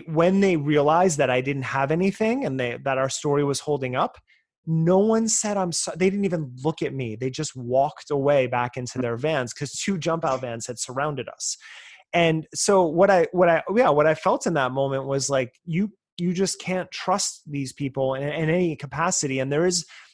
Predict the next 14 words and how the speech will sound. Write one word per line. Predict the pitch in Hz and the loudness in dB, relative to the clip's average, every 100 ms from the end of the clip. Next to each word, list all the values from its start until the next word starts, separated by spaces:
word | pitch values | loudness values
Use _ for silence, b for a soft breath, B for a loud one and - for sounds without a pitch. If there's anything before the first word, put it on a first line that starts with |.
| B | B
there | 156 175 | 2 4
is | 208 | 4
no | 202 185 | 2 2
humanity | 165 170 151 160 156 139 | 2 0 2 0 -2 -2
there, | 123 117 113 | -2 -2 -2
because | 113 127 - 139 127 120 - B - | -4 -8 0 0 2 0 -4 B -6
to | 170 | -2
not | 156 160 180 | 2 2 0
even | 180 165 156 | 0 0 0
recognize | 135 135 156 165 151 139 131 127 120 | -2 0 -2 -2 -4 -2 -2 -2 -4
your | 127 120 - | -4 -4 -2
error | 139 151 180 | 0 2 2
at | 180 | 0
that | 170 160 | 0 -2